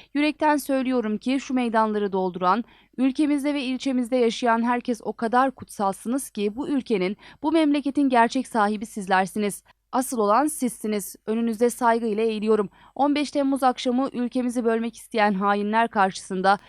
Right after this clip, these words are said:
birlik ve beraberliğinizle dik durarak Türk'ün gücünü en iyi şekilde gösterdiniz.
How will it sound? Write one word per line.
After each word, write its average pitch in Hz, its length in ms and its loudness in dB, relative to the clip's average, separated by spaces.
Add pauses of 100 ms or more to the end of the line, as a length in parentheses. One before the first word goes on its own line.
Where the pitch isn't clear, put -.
(200)
birlik 269 300 0
ve 277 120 0
beraberliğinizle 233 1160 2
dik 269 220 -6
durarak 196 380 2 (200)
Türk'ün 285 480 0
gücünü 220 420 -2 (120)
en 330 120 2
iyi 262 140 2
şekilde 208 380 -4
gösterdiniz. 208 760 0